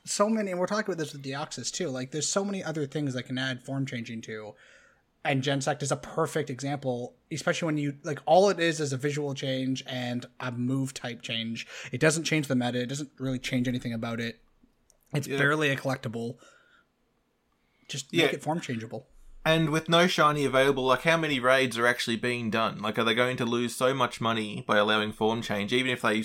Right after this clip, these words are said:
Speaker 2: restrict it somehow by, you know, not shinies? Or maybe that's the reason they just can't restrict shinies and they don't want to have less shiny raiding when they do eventually release the shiny.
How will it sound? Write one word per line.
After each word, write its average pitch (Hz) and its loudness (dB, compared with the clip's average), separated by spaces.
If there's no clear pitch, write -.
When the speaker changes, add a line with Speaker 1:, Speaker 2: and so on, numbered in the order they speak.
Speaker 2:
restrict 110 -6
it 110 -6
somehow 113 -2
by, 104 -2
you 101 -6
know, 101 -4
not 110 -2
shinies? 113 -4
Or 113 -4
maybe 123 6
that's 110 -2
the 101 -12
reason 98 -8
they 95 -4
just 98 -10
can't 107 -4
restrict - -8
shinies 104 -2
and 101 -6
they 101 -4
don't 104 -2
want 104 -4
to 104 -6
have 104 0
less - -2
shiny 107 -2
raiding 104 -4
when 107 -6
they 101 -4
do 110 -4
eventually 107 -6
release 110 -4
the 110 -10
shiny. 113 -4